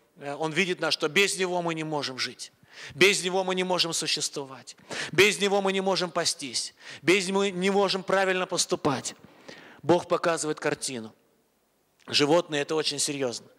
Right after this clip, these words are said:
Даже кошек некоторые не оставляют надолго. Они поручают соседям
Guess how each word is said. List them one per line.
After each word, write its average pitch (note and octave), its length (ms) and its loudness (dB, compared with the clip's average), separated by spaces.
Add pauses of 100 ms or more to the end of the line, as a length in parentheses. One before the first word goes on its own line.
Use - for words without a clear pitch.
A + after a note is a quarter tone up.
(300)
Даже F3+ 280 4
кошек F3 400 0
некоторые E3+ 380 -2
не D#3+ 80 -2
оставляют D#3 580 0
надолго. B2 420 -4 (220)
Они D#3 180 0
поручают F3+ 480 2
соседям D#3 560 -2